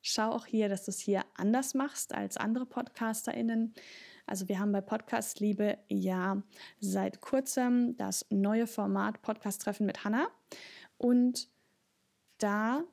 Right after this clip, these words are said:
treffen wir uns einmal im Monat am ersten Mittwoch eines Monats um siebzehn Uhr in einem Zoom-Raum und nehmen uns eine ganze Stunde Zeit, über ein Podcast-Thema zu sprechen. Den Link zu dem Podcast-Treffen findest du auch in den Shownotes, ist kostenfrei. Also wenn du Lust hast, dann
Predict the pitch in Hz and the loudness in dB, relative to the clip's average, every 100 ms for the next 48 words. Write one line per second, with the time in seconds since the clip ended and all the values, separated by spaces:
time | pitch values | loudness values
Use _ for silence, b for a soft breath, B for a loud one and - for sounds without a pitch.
0 | - - 190 - 262 269 262 - 180 208 | -8 -4 0 2 2 2 -2 -6 0 2
1 | 247 233 185 185 220 285 - 196 - 214 | 2 2 0 2 2 2 0 -4 -2 -2
2 | - 220 190 185 - 294 - 214 202 - | 0 0 2 0 -2 -4 -2 -2 -4 -4
3 | 196 214 240 - 202 202 - - 202 220 | 0 0 0 0 0 -2 -4 -4 0 2
4 | 320 440 381 - 196 190 208 - 185 196 | 2 2 -4 -2 2 2 2 -2 -2 2
5 | 202 214 220 240 294 349 - 214 220 214 | 2 2 2 0 0 0 0 0 2 2
6 | 240 277 262 247 226 226 285 302 - 233 | 2 2 0 -2 -4 -2 -2 -2 0 0
7 | 220 - 208 208 220 220 - 226 226 247 | 0 -2 -4 -2 -2 -4 0 2 2 0
8 | - 202 190 196 202 - 185 196 185 - | -2 -2 2 2 0 -4 -4 -4 -4 0
9 | 190 185 - - - - - - - B | 2 2 -2 -6 -4 -8 -6 -8 -8 B
10 | B B B B - 220 214 226 - 214 | B B B B -2 2 4 2 2 2
11 | 220 415 - - 226 214 240 - 233 - | 4 2 0 0 2 2 -2 -2 -2 -2
12 | - 220 220 240 247 - 214 202 202 - | -2 -2 0 2 2 2 -2 0 -2 0
13 | - 285 277 269 - - 254 - - 220 | 0 2 2 0 -4 -4 -4 -2 0 0
14 | - 214 220 220 208 202 196 196 196 208 | 0 -2 0 0 -2 -2 -2 0 0 0
15 | 254 - 208 196 208 190 | 0 -2 -4 -2 -2 -2